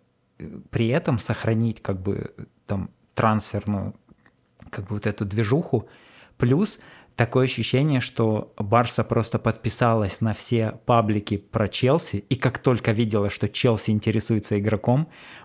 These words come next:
Барса врывалась, потому что Рафинья, Кунде, Кулибали, мне кажется, Барселона это триста тысяч лет интересовалась.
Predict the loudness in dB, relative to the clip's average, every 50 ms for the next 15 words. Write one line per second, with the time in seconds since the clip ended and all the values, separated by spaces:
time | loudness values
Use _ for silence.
0 | -8 0 4 4 4 4 4 2 2 2 4 4 4 4 4 6 4 4 4 4
1 | 2 -2 -4 -8 -18 -20 -20 -20 -20 -20 -10 _ -2 -2 0 2 2 2 0 -2
2 | -4 -4 -6 -6 -8 -16 -8 -4 0 2 2 2 0 -2 -2 0 2 2 2 2
3 | 2 2 0 -2 -4 -10 -20 _ _ _ _ -2 0 2 2 2 2 2 2 2
4 | 4 4 2 0 -2 -6 _ 0 2 2 4 4 4 4 4 4 4 4 4 2
5 | 2 0 0 0 -2 -2 -4 -2 0 0 0 -2 -4 -8 -10 -8 -6 -2 0 2
6 | 2 0 0 -2 0 0 2 2 2 2 0 0 0 -2 -4 -2 0 0 2 2
7 | 0 0 0 0 0 2 0 0 0 0 -2 -2 -2 0 2 2 2 2 0 0
8 | 0 2 0 0 0 0 0 2 2 2 2 2 0 -2 -6